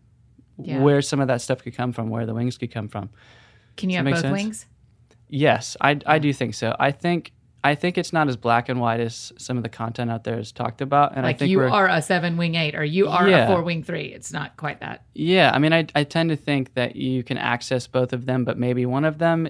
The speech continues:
Speaker 2: is more accessible,
Speaker 1: Mm-hmm.
Speaker 2: just depending on the situation still, though.
Speaker 1: Yeah.
Speaker 2: But I would, I would recognize that I probably have more of a one wing, but, but in different situations, maybe less of them, there's an eight wing for me for sure.
Speaker 1: Yeah.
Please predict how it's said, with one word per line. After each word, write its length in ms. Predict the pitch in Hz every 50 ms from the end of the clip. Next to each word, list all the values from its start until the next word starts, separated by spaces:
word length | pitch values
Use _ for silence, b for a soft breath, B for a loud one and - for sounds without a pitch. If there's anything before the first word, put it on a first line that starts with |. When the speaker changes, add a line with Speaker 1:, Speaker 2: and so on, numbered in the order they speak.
| -
Speaker 2:
is 340 | - 151 156 151 147 135 135 135
more 480 | 143 143 147 143 143 147 147 147 139
accessible, 720 | 131 131 - - 147 143 - - 139 135 143 139 139 135 -
Speaker 1:
Mm-hmm. 360 | 160 156 151 151 151 151 143 151 - _ _ -
Speaker 2:
just 280 | 123 139 131 127 - _
depending 440 | 139 131 - 170 170 175 165 156 156
on 80 | 160
the 80 | 156 151
situation 600 | - - 143 - 139 127 127 131 139 - 123 113
still, 320 | 107 - - 127 127 127 117
though. 200 | - 92 - - -
Speaker 1:
Yeah. 260 | 147 151 147 143 143 - _ _
Speaker 2:
But 100 | 147 147
I 120 | 156 170
would, 220 | 180 185 165 139 - -
I 140 | 151 160
would 180 | 165 170 147 131
recognize 640 | 131 135 127 120 - 127 127 123 123 120 120 - _ - -
that 140 | - 117 110
I 100 | 117 117
probably 320 | - 123 120 123 120 120
have 160 | 120 113 107
more 240 | 113 113 117 120 123
of 80 | 117 120
a 60 | 120
one 240 | 123 135 147 160 160
wing, 240 | 160 160 160 160
but, 240 | 139 151 151 - - _ -
but 200 | - 139 156 160
in 120 | 165 165
different 240 | 156 170 - 180 165
situations, 680 | - 165 156 - 143 139 135 131 - - 131 127 - -
maybe 220 | 131 127 123 123
less 300 | 113 131 147 147 - -
of 100 | 123 -
them, 280 | - 123 120 120 120 b b b b b b b b b
there's 520 | 113 135 123 120 123 123 120 117 113 110
an 80 | 113 110
eight 160 | 107 110 - -
wing 180 | 113 113 110
for 160 | 110 - 107
me 140 | 101 107 101
for 140 | 101 - 101
sure. 240 | - - - 156 160
Speaker 1:
Yeah. 200 | 156 156 151